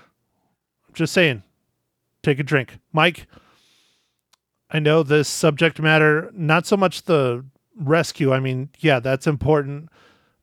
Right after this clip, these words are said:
But the subject matter of scuba diving is very, very near and dear to your heart, as I was allu-, alluding to earlier. I'll be honest, I, I said it yesterday, I'm gonna say it again.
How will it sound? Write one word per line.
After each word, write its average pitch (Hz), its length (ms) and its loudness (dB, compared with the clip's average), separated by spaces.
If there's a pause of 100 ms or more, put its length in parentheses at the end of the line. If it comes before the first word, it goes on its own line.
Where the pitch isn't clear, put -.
(120)
But 139 220 0 (180)
the 143 140 -4
subject 190 420 -2
matter 160 300 2
of 127 160 -6
scuba 160 340 0
diving 123 420 -2
is 123 300 -6
very, 120 560 0
very 127 240 0
near 127 220 -2
and 123 100 -6
dear 123 160 0
to - 80 -8
your 123 80 0
heart, 147 240 2
as 120 140 -2
I 123 100 0
was 120 160 -2
allu-, 135 400 0
alluding 147 380 0
to 135 220 -2
earlier. 139 500 0 (1300)
I'll 170 320 2
be 185 160 2
honest, 208 400 0
I, 170 300 2
I - 20 0
said 170 240 0
it 175 60 0
yesterday, 175 360 0
I'm 190 80 2
gonna 135 140 -2
say 151 180 0
it 151 60 0
again. 143 260 -4